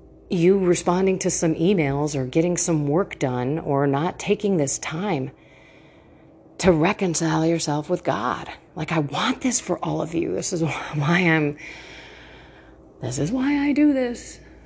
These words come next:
Okay. Remember, go to the bulletin. And again, prepare for it. Write it down because you know what? You're gonna get in there. It's gonna be weird. Hopefully it's the most amazing experience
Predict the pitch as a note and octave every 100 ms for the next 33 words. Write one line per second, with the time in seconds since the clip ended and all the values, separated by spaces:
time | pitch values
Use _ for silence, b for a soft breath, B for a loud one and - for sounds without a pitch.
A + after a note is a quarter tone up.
0 | B B - - - - - - - -
1 | D#3+ D3 C3 - B B B - - -
2 | - - - - - - - - - -
3 | - - C#3+ D#3 - - - - - E3
4 | D#3 E3+ E3+ - F3 F3 D3+ D3+ D#3+ -
5 | - - - _ B B B B B -
6 | G#3 A#3+ C#4 D#4+ F3+ F#3+ A3 A#3 C4 D4
7 | D#3+ C3 - A3 D4 D4 A#3+ A#3+ F3 D3+
8 | F#3+ A3 A3+ A3+ A#3+ A#3+ B3+ E3+ G3 A#3+
9 | G#3+ G#3+ A3 G#3+ A3 F3+ - G3+ G#3+ D#3
10 | E3 G3 G3+ D#3 F3+ G#3+ G3 D3+ D3+ -
11 | C3 C3+ E3 F3 F3 - - D#3+ E3+ F3
12 | E3+